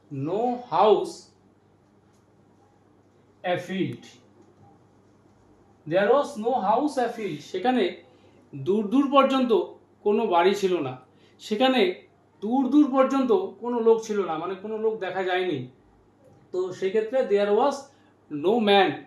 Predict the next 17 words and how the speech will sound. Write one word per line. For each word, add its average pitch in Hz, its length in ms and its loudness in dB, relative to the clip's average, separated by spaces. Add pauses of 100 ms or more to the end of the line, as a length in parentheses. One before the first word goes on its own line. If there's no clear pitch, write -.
(520)
afield। 170 460 -2 (640)
পরের 226 320 2
সেন্টেন্স, 226 600 -8 (120)
"তুমি 240 400 -12
এখনো 220 380 -6
পর্যন্ত 262 440 -4
যাওনি, 269 440 -4 (640)
তুমি 226 200 -4
এখনো 220 440 -2
পর্যন্ত 277 360 -2
ঘুমোনি।" 262 680 0
তো - 320 0
এই 330 260 -2
সেন্টেন্সগুলো 233 920 2 (240)
আমরা 208 360 0
কিভাবে 208 440 4
বলবো? 139 440 -2